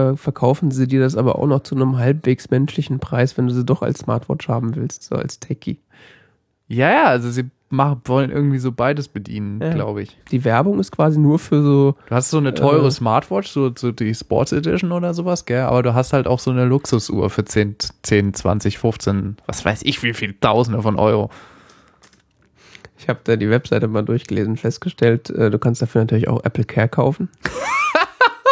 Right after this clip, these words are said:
Speaker 1: Bei,
Speaker 2: Echt?
Speaker 1: bei Apple Watch, äh, bei Apple Watch Sport Edition und bei Apple Watch, ähm, hast du ein Jahr Garantie und kannst auf zwei Jahre erweitern, wie bei einem iPhone.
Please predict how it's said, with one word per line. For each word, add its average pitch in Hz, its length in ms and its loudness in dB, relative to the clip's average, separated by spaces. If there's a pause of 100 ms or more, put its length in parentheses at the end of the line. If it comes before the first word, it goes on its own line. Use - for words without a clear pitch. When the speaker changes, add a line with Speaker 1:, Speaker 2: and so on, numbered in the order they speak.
(1500)
Speaker 1:
Bei, 123 220 4
Speaker 2:
Echt? 196 240 -6
Speaker 1:
bei 143 200 2 (100)
Apple 135 360 0
Watch, 123 320 -2
äh, 151 180 0
bei 123 180 0
Apple 135 240 0
Watch 120 340 -4
Sport - 460 -4
Edition 147 480 -2
und 139 200 -4
bei 131 140 -2
Apple 135 300 -4
Watch, 127 480 -4 (840)
ähm, 120 640 2 (840)
hast - 200 -10
du - 60 -6
ein 127 160 2
Jahr 123 120 6
Garantie 120 440 0
und 156 100 2
kannst 143 240 0
auf 135 100 -4
zwei - 260 -2
Jahre 123 260 2
erweitern, 123 480 0
wie 143 80 0
bei 127 80 0
einem 123 160 0
iPhone. 180 380 2